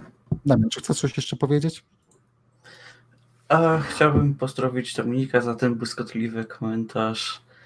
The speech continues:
Speaker 1: E, tak, już mówiłem, będzie zapowiedź SummerSlam.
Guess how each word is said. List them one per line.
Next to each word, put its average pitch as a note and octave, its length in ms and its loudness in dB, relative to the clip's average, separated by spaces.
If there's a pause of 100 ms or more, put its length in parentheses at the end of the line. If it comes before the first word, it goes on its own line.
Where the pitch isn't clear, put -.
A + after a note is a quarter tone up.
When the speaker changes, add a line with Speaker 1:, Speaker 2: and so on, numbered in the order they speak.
(920)
Speaker 1:
E, C#3+ 300 10
tak, A2+ 280 6 (320)
już D3+ 240 6
mówiłem, D#3+ 440 10
będzie B2 240 10
zapowiedź G#2+ 380 2
SummerSlam. G#2+ 480 4